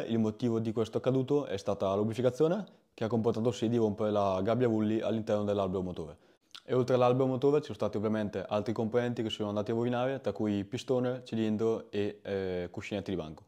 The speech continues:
Il resto ragazzi è praticamente tutto intatto e non servirebbe neanche cambiarli. Siccome ci sono stati tanti commenti negativi nel video che dicevano "Eh, facendo così peggiori le cose, rompi anche il resto",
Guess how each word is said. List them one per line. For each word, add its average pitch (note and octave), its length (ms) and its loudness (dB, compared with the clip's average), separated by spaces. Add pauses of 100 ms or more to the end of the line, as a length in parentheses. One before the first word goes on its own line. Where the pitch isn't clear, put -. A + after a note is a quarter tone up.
(220)
Il A2 140 -2
resto G#2 240 0
ragazzi G2 220 0
è - 20 -4
praticamente G2 380 -4
tutto G2+ 240 -6
intatto F#2 500 -4
e F2+ 160 -6
non G#2 140 -6
servirebbe A2 460 -2
neanche G#2 220 -2
cambiarli. E2+ 420 -4 (260)
Siccome G#2 360 -2
ci F#2+ 80 -6
sono G#2 100 -4
stati G2 280 -4
tanti G2+ 440 -4
commenti G#2+ 400 -2
negativi G#2+ 480 -2
nel G#2+ 160 -6
video C#3+ 360 0 (300)
che - 100 -4
dicevano G2+ 480 0
"Eh, A2+ 120 2
facendo G#2 340 -4
così G#2+ 240 -2
peggiori G#2+ 340 -2
le A#2 80 -2
cose, B2+ 340 0
rompi G#2 280 -4
anche A2 160 -4
il C3 60 0
resto", C3+ 420 -2